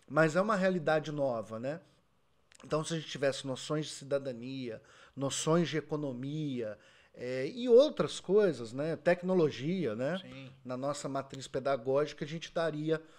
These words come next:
Speaker 1: um salto. E respondendo diretamente à sua pergunta, como eu deixei claro que tributo tem uma importância pra gente ao longo da vida, ter esse conhecimento é mais do que necessário. Pra gente saber a,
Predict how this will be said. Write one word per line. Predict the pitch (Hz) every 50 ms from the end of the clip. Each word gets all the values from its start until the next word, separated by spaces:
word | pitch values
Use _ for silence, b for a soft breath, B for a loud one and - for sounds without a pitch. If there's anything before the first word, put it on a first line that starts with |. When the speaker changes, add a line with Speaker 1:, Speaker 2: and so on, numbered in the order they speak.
| B B B B B B B _ 160
Speaker 1:
um | 170 190
salto. | 185 - - - 160 143 120 113 107 - 151
E | 143
respondendo | 151 208 202 - - - 196 175 156 156 156 156 156
diretamente | 127 131 143 139 139 139 139 139 127 127 127 127 120 - 127
à |
sua | - - - -
pergunta, | - 123 117 104 117 120 131 160 196 214 202 180 - - 95 b b b b b b b b b b -
como | 180 208 233 247
eu | 262 233
deixei | 202 196 175 - - 170 156
claro | - 147 139 139 135 127 123
que | - -
tributo | - - 147 135 120 127 131 - - -
tem | - 151 165 208
uma | 214 190
importância | 160 143 - - 135 - - - - 131 127 120 - - - 113
pra | - 123 127 120
gente | 107 123 131 123 - 131
ao | 120
longo | 123 127 147 175 185 165 156
da | 131 123
vida, | 110 107 120 143 175 208 214 170 123 98 B B B B B B B B _ -
ter | 170 180 220 254
esse | 254 - - -
conhecimento | - 185 175 175 160 - - 156 160 180 185 190 208
é |
mais | 196 170 165 180 208 226 202 160
do | 147 -
que | - 147 135
necessário. | 131 123 - - 127 104 - - 107 101 101 98 - - b b b b b b b b b b b b _
Pra | - 147 156
gente | 151 156 185 185 -
saber | - - 262 277 - 247 240 233 220 175 - -
a, | 123 117 107 -